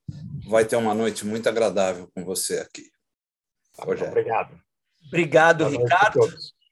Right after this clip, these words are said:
Speaker 3: Obrigado, é, Alberto. A gente já, já, já te dá a palavra pra você dar aquele boa noite, aquele olá pro pessoal. Só dizer que o nosso vice-presidente Ricardo Fernandes vai fazer a mediação das perguntas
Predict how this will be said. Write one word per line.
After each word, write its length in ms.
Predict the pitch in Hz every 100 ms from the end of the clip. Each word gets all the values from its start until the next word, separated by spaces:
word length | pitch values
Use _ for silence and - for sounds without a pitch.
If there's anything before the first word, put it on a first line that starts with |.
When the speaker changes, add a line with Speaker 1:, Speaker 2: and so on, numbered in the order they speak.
| _ _ _
Speaker 3:
Obrigado, 840 | 147 151 170 170 156 156 143 - _ _ -
é, 380 | 71 139 65 -
Alberto. 640 | 131 131 170 208 - -
A 60 | 165
gente 260 | 156 -
já, 260 | 139 170 156
já, 280 | 139 170 151
já 160 | 165
te 120 | 160
dá 140 | 151 131
a 60 |
palavra 480 | 131 131 160 190 165
pra 80 | -
você 100 | 156
dar 200 | 135 135
aquele 260 | 131 147 127
boa 180 | 123 120
noite, 380 | 151 185 -
aquele 260 | 135 143 131
olá 240 | 131 127
pro 140 | 123 127
pessoal. 680 | 131 127 135 160 202 208 _ _ _ _
Só 520 | - 190 208 220 196
dizer 340 | 165 170 180
que 100 | 185
o 40 | 185
nosso 260 | 175 175
vice-presidente 840 | 160 165 - 170 160 160 160 160
Ricardo 360 | 156 139 151 143
Fernandes 420 | - 175 214 196
vai 140 | 214 208
fazer 260 | 196 175
a 40 | 185
mediação 540 | 185 165 170 - 160
das 160 | 156 -
perguntas 680 | 165 147 160 143 147 -